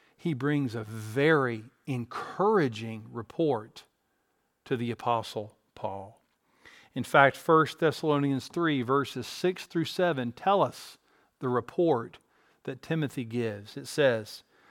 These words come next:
"But now that Timothy has come to us from you and has brought us the good news of your faith and love, and reported that you always remember us kindly and long to see us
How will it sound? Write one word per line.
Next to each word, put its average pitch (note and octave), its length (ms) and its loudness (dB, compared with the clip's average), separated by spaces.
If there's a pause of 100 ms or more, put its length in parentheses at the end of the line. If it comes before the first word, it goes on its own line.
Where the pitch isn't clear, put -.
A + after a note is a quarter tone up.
(840)
"But E3 140 6
now E3+ 220 10
that E3+ 160 4
Timothy F#3+ 540 4
has C#3 220 2
come A3+ 420 2
to D#3+ 140 -2
us A#2+ 280 0
from B2+ 260 -2
you A2+ 340 0 (640)
and D#3 160 4
has C3+ 220 4
brought E3 540 6
us C3 260 6
the C3+ 160 -4
good A#2 540 6
news F3+ 420 2
of C3 100 -2
your A#2+ 120 0
faith F#3 480 2
and A#2 100 0
love, A#2+ 560 2 (460)
and G3 180 4
reported F#3+ 600 4
that F3 180 0
you F3+ 140 -2 (120)
always F#3 540 6
remember B2+ 400 0
us A#2 160 0
kindly C3+ 580 -2
and A2 120 -4
long B2+ 320 4
to - 160 -6
see E3+ 360 -2
us - 300 -6